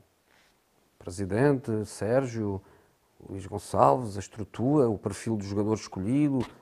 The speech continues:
não conheço a maneira como eles trabalham, como se estruturam, mas parece-me a mim também um, um projeto e um trabalho, uh, coletivo. Ahm, penso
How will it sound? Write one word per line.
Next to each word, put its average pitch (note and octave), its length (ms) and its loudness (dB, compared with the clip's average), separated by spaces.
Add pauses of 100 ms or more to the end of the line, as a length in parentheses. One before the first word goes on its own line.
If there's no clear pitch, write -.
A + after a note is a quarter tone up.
não A2+ 180 4
conheço B2 500 2
a G#2+ 60 0
maneira A2+ 260 2
como A#2 160 0
eles - 360 -4 (440)
trabalham, A#2 400 8
como A#2 200 -4
se - 80 -16
estruturam, C#3 600 -2 (340)
mas B2 220 2
parece-me C#3+ 460 6
a C3+ 40 2
mim D3 240 4 (140)
também C#3+ 760 2 (640)
um, C3+ 540 2
um C3 200 2
projeto B2+ 600 2 (180)
e A#2+ 140 -4
um B2+ 160 2
trabalho, A#2+ 560 4
uh, G#2+ 800 -10
coletivo. G2 640 -4 (560)
Ahm, G2+ 720 4 (2000)
penso - 460 6